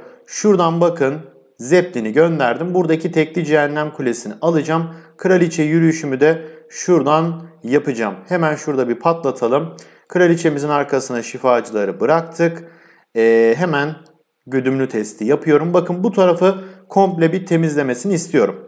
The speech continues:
Şu taraftan bir yeti gönderiyorum ve Barbar Kral bıraktım arkadaşlar. Şöyle bir tane hemen, e, bebek ejder yolladım.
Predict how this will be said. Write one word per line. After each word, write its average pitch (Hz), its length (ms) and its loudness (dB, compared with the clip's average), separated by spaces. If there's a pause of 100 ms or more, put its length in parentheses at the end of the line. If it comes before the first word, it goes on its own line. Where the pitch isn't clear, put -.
(580)
Şu - 260 -2
taraftan 185 580 0
bir 180 120 0
yeti 165 340 2
gönderiyorum 135 640 2
ve 165 200 4 (100)
Barbar 147 440 2
Kral 151 320 2 (420)
bıraktım 131 400 0
arkadaşlar. 113 720 0 (260)
Şöyle 165 640 2
bir 165 200 2
tane 147 460 0 (340)
hemen, 135 360 0 (380)
e, 110 180 2
bebek 156 300 4
ejder 113 360 2
yolladım. 131 600 2